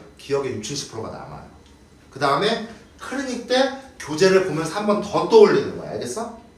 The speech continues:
그 다음에 다음 수업 오기 전에 한 번 더 보면 그 수업이 내게 돼요. 클리닉도 이거 한, 한 번 했기 때문에. 그러고 나서 학원에서 뭘 봐? 그걸 테스트하기 위해서.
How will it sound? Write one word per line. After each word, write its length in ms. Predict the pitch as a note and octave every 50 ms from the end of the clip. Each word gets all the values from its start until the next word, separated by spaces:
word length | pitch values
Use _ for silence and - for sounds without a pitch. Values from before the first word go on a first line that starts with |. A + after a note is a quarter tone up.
| _ - - _ _ - - - - - - - - - - -
그 80 | -
다음에 420 | D#3+ F3+ F3 F3+ G3 A#3 B3+ B3+ - - - - - -
다음 420 | - - - F#3+ G3 G#3 G3+ G#3+ G#3+
수업 260 | G#3 G#3+ G#3 G3+ F3+
오기 180 | D#3 D3+ D#3 D#3+
전에 420 | E3 E3+ F3 G#3+ A#3+ B3+ B3+ - - - - -
한 200 | - - A#3 A#3
번 160 | A#3 A3 -
더 200 | - - C#3 C3+
보면 520 | C3 C3+ C3+ D3+ F3+ D#3+ - - - - - -
그 120 | - - E3+
수업이 320 | F3 F3+ F3+ E3+ E3 C3+
내게 320 | - C#3 C3+ - D3 C#3 -
돼요. 180 | - - - - - - - - - _ -
클리닉도 380 | - - B3 B3 A3 G#3 - -
이거 160 | A#2+ A#2+ -
한, 220 | - E3+ F3+ F3+
한 80 | F3+ F#3
번 140 | F#3 F3+ F#3+
했기 180 | G#3 G#3 G3 F#3
때문에. 340 | - - - - - - - - - - - - - - -
그러고 240 | - G#3 B3 C4 C4
나서 180 | B3 A#3 - -
학원에서 380 | A#3 B3 B3 B3 A#3+ - G3
뭘 200 | - D3 D3 D3+
봐? 140 | D3 C#3 B2
그걸 160 | - C#3 C3+
테스트하기 520 | - F#3 F#3 F#3 - E3+ D#3 C#3+ C3 A2 G#2+
위해서. 220 | A2 G#2 - -